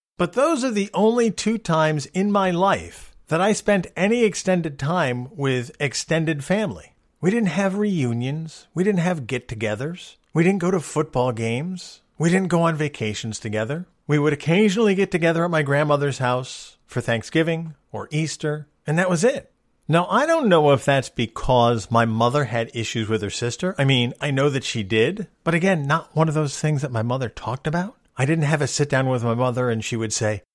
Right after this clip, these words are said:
"Well, my sister was blah, blah, blah, blah, blah." We never had that conversation. Maybe we should have, but I'm sure it was just,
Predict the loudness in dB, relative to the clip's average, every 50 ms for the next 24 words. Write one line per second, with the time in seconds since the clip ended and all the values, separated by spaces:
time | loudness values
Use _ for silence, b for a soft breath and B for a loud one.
0 | _ -12 -8 -6 -4 -4 -4 -4 -4 -4 -6 -6 -8 -10 -10 -8 -8 -8 -8 -8
1 | -8 -8 -8 -8 -8 -8 -8 -6 -4 -4 -4 -4 -4 -4 -4 -6 -6 -6 -6 -6
2 | -8 -12 -16 _ _ _ _ _ 2 2 4 4 6 4 4 6 4 4 4 2
3 | 0 2 2 2 2 2 0 -2 0 -2 -2 -2 -6 -12 -20 _ _ _ _ -8
4 | -2 0 0 2 2 2 2 2 2 2 2 2 2 2 2 2 4 2 0 0
5 | -4 -10 -18 _ _ _ _ 0 2 2 4 4 2 2 4 2 2 2 2 2
6 | 0 0 0 0 0 0 -2 -4